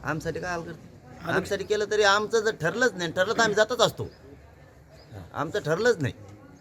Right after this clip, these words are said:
Speaker 1: आमचा तो काही विषयच नाही. तुम्ही देतो म्हणले होते, आमची फसवणूक का केली हा सगळ्यात मोठा विषय मग.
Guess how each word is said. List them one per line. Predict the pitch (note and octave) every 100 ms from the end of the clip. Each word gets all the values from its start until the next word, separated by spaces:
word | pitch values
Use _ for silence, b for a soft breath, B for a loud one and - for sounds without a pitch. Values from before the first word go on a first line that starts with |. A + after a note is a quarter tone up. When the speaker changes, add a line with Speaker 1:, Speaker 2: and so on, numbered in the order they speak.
| -
Speaker 1:
आमचा | B2 D#3+ F#3+
तो | G3+
काही | G3+ G3+
विषयच | A3 A#3
नाही. | E3 G2+ - - _ - F3
तुम्ही | G3+
देतो | F3+ G3+ A3
म्हणले | G#3+ G#3
होते, | F#3+
आमची | F#3+ F3+ G3
फसवणूक | D3 C#3+ F3 -
का | E3+
केली | E3 E3+ F3 - - -
हा | D#3
सगळ्यात | D#3+ F3 F3 D#3
मोठा | D3+ C3
विषय | B2+ A#2
मग. | G#2